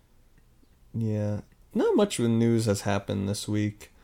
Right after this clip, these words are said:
I mean, obviously there's the, there's the, the scotus, um,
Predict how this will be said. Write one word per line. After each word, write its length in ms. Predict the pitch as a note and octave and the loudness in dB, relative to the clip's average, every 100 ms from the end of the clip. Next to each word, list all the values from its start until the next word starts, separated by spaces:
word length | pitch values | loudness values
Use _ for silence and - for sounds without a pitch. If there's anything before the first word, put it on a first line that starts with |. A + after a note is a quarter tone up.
| - - | -20 -6
I 80 | - | 0
mean, 100 | B2 | 4
obviously 400 | C3+ C3+ - B2+ | 4 4 4 4
there's 280 | A#2 A2 G#2+ | 6 4 2
the, 340 | G#2+ F#2+ F2+ - - - | 0 0 -2 -8 -20 -10
there's 260 | A2+ G#2 G#2 | -6 -4 -4
the, 180 | G2 F2+ - - - - - _ - | -6 -6 -10 -14 -12 -10 -12 _ -8
the 120 | A2 | -6
scotus, 760 | - A2 G#2 G#2 G2+ - - | -2 0 2 2 -2 -4 -6
um, 580 | E2 F#2 F#2 F#2+ F#2 G2+ | -4 -4 -4 -4 -6 -8